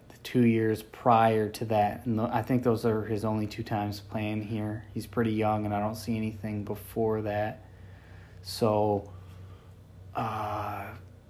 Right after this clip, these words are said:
we haven't seen him since the Genesis, where the, he was fifteenth and third before that at Pebble Beach. But his odds are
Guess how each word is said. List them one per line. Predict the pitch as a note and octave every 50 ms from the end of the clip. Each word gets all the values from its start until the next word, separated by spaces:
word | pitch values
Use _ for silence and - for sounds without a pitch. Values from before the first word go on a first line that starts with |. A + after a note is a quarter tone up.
| - - - - - - - - - - - - - - - - - - - - - - - - - - - - - - - - - - - - - -
we | B2+ A#2 B2 C3
haven't | C3 C3 B2+ A#2+
seen | A2+ - - - D3 C#3+ D3+ D3+
him | D3+ D#3 D#3+ D#3
since | - - D3 C#3 C#3+ -
the |
Genesis, | C#3+ B2+ B2+ C3+ C#3 C#3+ D3+ D3 - - D#3 D3+ D3+ - - D3
where | C3 B2 A#2+
the, | A#2 A2+ A2+ A#2+ - -
he | - - C3+ B2+
was | A#2+ A#2+ A2 - -
fifteenth | - - C#3 C#3 C#3 - - - D3 C#3+ D3+ F3 F3 - - - -
and | - C3+ A#2 A2+ A#2 - - -
third | - C3 C3 C3+ C#3 D3 D3+ D3 D3
before | C#3 B2+ A#2+ - - C3+ C3+ C3+
that | B2+ C3 B2+ C3+ C#3+ D3 -
at | B2 A#2+ -
Pebble | - - C3 B2+ C3+ C3
Beach. | B2 C3 B2+ C3 C#3 C3+ - - - - - - - - - - - - - - - - - - - - - - - - - - - - - -
But | B2 A#2+ A#2 A#2 -
his | A#2 C3 C3 B2 B2+
odds | - - A#2+ C3 C#3 D3 C#3+ C3+ D3
are | C3 A#2+ A#2 A#2 A#2